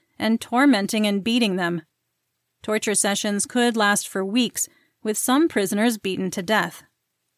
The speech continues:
Tyra said that while she was being tortured, one of her captors asked, "Do you know why we do this to you?" She responded with, "Because you can."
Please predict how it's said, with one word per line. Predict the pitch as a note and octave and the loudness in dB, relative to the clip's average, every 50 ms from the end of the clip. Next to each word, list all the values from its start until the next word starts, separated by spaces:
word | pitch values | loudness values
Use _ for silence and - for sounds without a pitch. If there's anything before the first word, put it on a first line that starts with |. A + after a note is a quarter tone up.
| _ _ | _ _
Tyra | - - G#3 G#3 G#3 G3+ G3+ G3+ | -6 -2 -2 0 0 0 0 0
said | - - G#3+ G3+ G3 F#3 | 0 0 0 0 0 -2
that | G3+ G3 G3 | -2 -4 -2
while | G3+ G#3 G#3 G#3+ A3+ | -2 0 2 2 2
she | A3+ - - A#3+ | 2 2 2 2
was | A3+ G#3+ F#3 | 0 0 0
being | - G#3 G3+ G3 G3 | -2 -2 -2 -2 -4
tortured, | - - G#3+ G#3 G#3+ G#3+ - G#3+ G3+ F#3+ - - - _ _ _ | -4 -2 -2 0 0 0 -2 -2 -2 -4 -4 -10 -20 _ _ _
one | - G#3+ A#3 B3 | 0 2 4 4
of | C4+ B3+ | 4 4
her | B3+ B3 A3 | 2 0 0
captors | - A#3+ A3 G#3+ G#3 - - G#3 G#3 G3+ | 0 2 2 2 0 0 -2 -2 -2 -2
asked, | G#3+ - G3+ G3 G3 G3 - - - - _ _ _ _ _ - | -2 -2 0 0 0 -2 -4 -6 -12 -16 _ _ _ _ _ -6
"Do | - A3+ | -4 0
you | A3+ A#3 B3 | 2 4 6
know | B3 B3+ B3+ C#4 D4 | 6 6 6 6 4
why | C#4+ C#4 C4 B3+ | 4 4 4 4
we | B3+ A#3+ A#3 | 2 2 0
do | G#3+ G3 B3 C4 | 0 0 0 0
this | B3+ A3+ F#3+ - | 2 0 -2 -2
to | - - - G3 | -4 -6 -6 -6
you?" | F#3+ F3 E3 D#3+ D#3 _ _ _ _ _ _ _ _ _ _ _ _ _ _ _ _ | -4 -4 -4 -6 -8 _ _ _ _ _ _ _ _ _ _ _ _ _ _ _ _
She | - - - A3 G#3 | -12 -6 -4 -2 -2
responded | G3+ G3 - - A3+ G#3+ A3 A3+ A3+ G#3+ G3+ F#3 | -2 -2 -2 0 0 2 4 4 4 2 2 0
with, | G3 G3+ G3 G3 F#3 - - _ _ _ _ _ _ _ _ _ | 0 0 -2 -2 -2 -6 -12 _ _ _ _ _ _ _ _ _
"Because | - B3 B3 - - G3 F#3 E3+ | -6 -6 -6 -4 -4 -6 -6 -6
you | F3+ F#3 | -6 -8
can." | F3+ - - - A#3 A#3 G#3 F3 E3+ E3+ E3 | -10 -8 -6 -4 -2 -2 -2 -2 -4 -6 -8